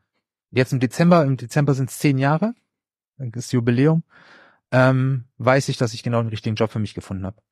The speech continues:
Ich mach, ich bin gerne Lehrer, ich unterhalte mich super gern mit Jugendlichen.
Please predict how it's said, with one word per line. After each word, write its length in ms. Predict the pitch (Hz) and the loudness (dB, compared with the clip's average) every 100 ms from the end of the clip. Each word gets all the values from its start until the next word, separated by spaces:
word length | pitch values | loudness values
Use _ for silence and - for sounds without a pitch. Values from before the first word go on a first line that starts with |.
| - | -16
Ich 140 | 110 | -4
mach, 280 | 131 139 - | 0 0 -2
ich 160 | 117 - | -10 -2
bin 160 | 131 | 2
gerne 260 | 139 160 175 | 4 4 4
Lehrer, 380 | 170 170 175 165 | 4 4 2 -2
ich 180 | - | -6
unterhalte 380 | 139 127 135 - | -4 -2 -2 -2
mich 200 | 123 - | -4 -6
super 300 | - 170 151 | -6 0 2
gern 180 | 135 139 | 2 2
mit 140 | 135 113 | 0 0
Jugendlichen. 480 | 151 147 165 170 | 0 2 0 0